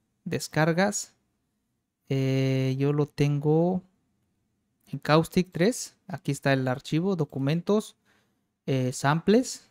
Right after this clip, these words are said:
Aquí tengo mi primer carpeta. Tengo en ciento veintisiete, tendría yo todos estos, ciento once elementos. Todos estos samples los tengo a la venta.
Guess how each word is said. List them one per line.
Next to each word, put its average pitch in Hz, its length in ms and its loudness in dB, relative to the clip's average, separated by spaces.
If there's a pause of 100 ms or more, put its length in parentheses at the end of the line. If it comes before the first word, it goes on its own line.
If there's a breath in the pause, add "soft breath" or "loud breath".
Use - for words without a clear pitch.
Aquí - 200 -6
tengo 156 220 2
mi 151 80 4
primer 139 320 0
carpeta. 190 680 2 (120)
Tengo 151 1000 4 (1900)
en 143 240 -4
ciento 151 300 0
veintisiete, 185 720 0
tendría 139 340 0
yo 139 180 0
todos 139 320 0
estos, 156 440 -2
ciento 151 380 0
once 151 280 0
elementos. 143 680 -4 (1120)
Todos 139 240 -2
estos 143 260 0
samples 147 280 -2
los 143 120 -2
tengo 135 220 -2
a 135 40 2
la 135 100 2
venta. 147 420 -2